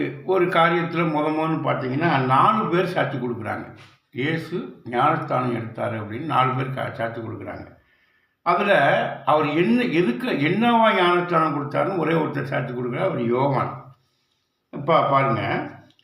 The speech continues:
யோவான் ஒண்ணாவது அதிகாரத்துல முப்பத்தி ஓராவது வசனம். இப்ப, "நானும் இவரை அறியாதிருந்தேன், இவர் இஸ்ரவேலுக்கு வெளிப்படும் பொருட்டாக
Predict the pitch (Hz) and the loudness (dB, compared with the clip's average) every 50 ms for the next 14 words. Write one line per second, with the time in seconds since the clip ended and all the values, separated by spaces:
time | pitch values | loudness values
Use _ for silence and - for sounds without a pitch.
0 | _ _ _ _ _ _ - 135 160 185 185 180 170 151 143 143 151 170 180 180 | _ _ _ _ _ _ -4 0 2 4 4 4 4 4 2 2 4 4 4 4
1 | 170 160 143 131 131 135 135 131 123 120 120 113 107 120 135 147 156 170 165 160 | 4 4 2 2 2 2 2 2 2 2 0 -2 -2 0 0 0 0 0 -2 -2
2 | - 139 - - - 208 196 165 143 143 156 175 180 180 175 175 165 151 135 123 | -4 -6 -8 -6 -6 -2 -2 0 2 4 4 6 6 6 4 4 2 2 2 2
3 | 127 127 - 156 143 131 - - - - - - - - _ _ _ _ _ _ | 2 2 2 0 -2 -2 -2 -6 -8 -12 -16 -20 -20 -20 _ _ _ _ _ _
4 | _ _ _ _ _ _ _ _ _ _ _ - 165 143 156 170 143 127 123 - | _ _ _ _ _ _ _ _ _ _ _ -12 -10 -6 -4 -4 -2 -2 -4 -6
5 | - 131 127 139 208 220 226 233 233 208 180 175 185 175 170 180 175 - - 123 | -4 0 2 2 4 4 4 2 0 0 2 2 4 4 4 4 2 0 0 2
6 | 139 151 170 196 185 175 160 156 143 143 127 131 135 156 175 - - - 139 139 | 2 4 4 4 4 4 4 2 2 2 2 2 2 2 0 -2 -4 -4 -2 0
7 | 143 151 147 147 165 170 - 247 247 247 247 233 220 214 175 170 185 170 165 165 | 2 2 2 2 0 0 0 2 2 4 4 4 4 2 2 0 0 2 4 4
8 | 190 - - 196 185 175 165 143 156 156 156 - - 160 156 151 143 139 - - | 2 2 2 2 2 2 2 2 2 0 -2 0 2 4 4 4 4 2 2 2
9 | 147 - - | 2 0 0